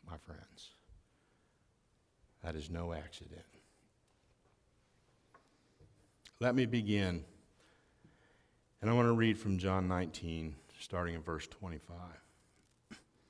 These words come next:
But standing by the cross of Jesus were his mother and his mother's sister,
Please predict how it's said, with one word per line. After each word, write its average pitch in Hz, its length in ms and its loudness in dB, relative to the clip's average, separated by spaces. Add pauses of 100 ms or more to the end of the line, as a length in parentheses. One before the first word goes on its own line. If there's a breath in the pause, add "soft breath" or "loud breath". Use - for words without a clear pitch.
(440 soft breath)
But - 120 -2
standing 156 440 6
by 143 180 6
the 139 100 6
cross 135 420 4
of 123 100 0
Jesus 104 440 0
were 101 120 2
his 104 200 4
mother 113 400 4
and 104 120 0
his 101 160 0
mother's 104 400 2
sister, - 480 -6